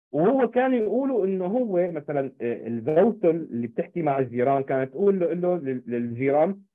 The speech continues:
إنه زوجي هو تاجر من حلب، وتكفل بهي الأرملة، إنه اختي هو اللي زبط له البيت، بس هي زوجة من زوجاته،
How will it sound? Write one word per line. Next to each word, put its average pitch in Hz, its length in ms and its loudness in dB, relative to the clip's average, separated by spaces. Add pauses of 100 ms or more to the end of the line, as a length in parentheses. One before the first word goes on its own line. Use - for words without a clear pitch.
(300)
إنه 180 220 2
زوجي 285 560 -2
هو 202 160 2
تاجر 240 400 4
من 202 160 0
حلب، 214 420 0
وتكفل 214 540 -4
بهي 165 320 0
الأرملة، 127 600 0 (540)
إنه 170 140 0
اختي 143 340 0
هو 202 160 4
اللي 160 140 2
زبط 139 340 -2
له 135 60 4
البيت، 117 240 -4
بس 131 140 -10
هي 208 140 2
زوجة 190 280 2
من 196 140 2
زوجاته، 156 520 0